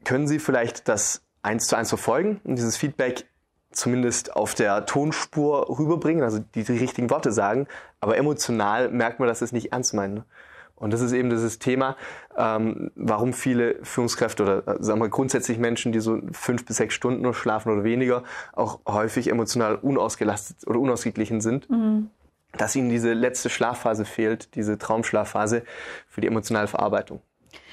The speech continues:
Speaker 2: Mal ganz abgesehen davon, dass die meisten von uns, wenn sie ihren Schlaf am Tag auf sechs Stunden runtercutten würden, wahrscheinlich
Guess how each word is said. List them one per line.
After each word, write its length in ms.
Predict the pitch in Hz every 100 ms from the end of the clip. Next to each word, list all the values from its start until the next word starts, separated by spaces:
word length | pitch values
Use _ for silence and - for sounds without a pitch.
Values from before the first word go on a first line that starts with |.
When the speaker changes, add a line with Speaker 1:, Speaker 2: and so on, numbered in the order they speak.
| - - _ _
Speaker 2:
Mal 200 | 247 180
ganz 180 | 190 190
abgesehen 480 | 185 - 196 196 185
davon, 340 | 180 185 196
dass 160 | 185 -
die 120 | 202
meisten 500 | 190 170 214 - 214
von 220 | - 240
uns, 240 | 190 202
wenn 160 | 190 196
sie 120 | 190 170
ihren 140 | 190
Schlaf 520 | - 185 185 208 -
am 180 | 180 185
Tag 340 | - 196 196
auf 120 | - 185
sechs 340 | - 196 -
Stunden 300 | - 202 202
runtercutten 720 | 196 208 202 - - 202 185
würden, 320 | 185 190 185
wahrscheinlich 480 | 190 - 185 190 -